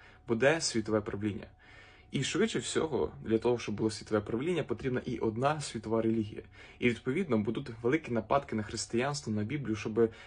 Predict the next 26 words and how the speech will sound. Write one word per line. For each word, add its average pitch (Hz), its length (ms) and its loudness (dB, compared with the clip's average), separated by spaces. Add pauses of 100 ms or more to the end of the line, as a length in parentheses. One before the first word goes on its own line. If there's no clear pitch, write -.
християнство 143 580 -2
не 127 80 2
говорило, 113 480 4
і 113 100 2
воно 123 160 0
замовкло, 120 640 0
замовкло 117 680 0
про 110 180 -2
те, 151 180 0
що 127 140 -6
спасіння 123 600 -2
тільки 139 460 -2
в 117 60 -6
Ісусі 113 380 -2
Христі, 113 340 -6
і - 140 -4
тільки 127 320 -6
Біблія 107 300 2
є 104 160 0
істиною. 64 360 -8 (440)
І - 80 4
будуть 165 180 2
великі 123 260 4
нападки 110 340 4
на - 60 -8
Біблію. - 380 -6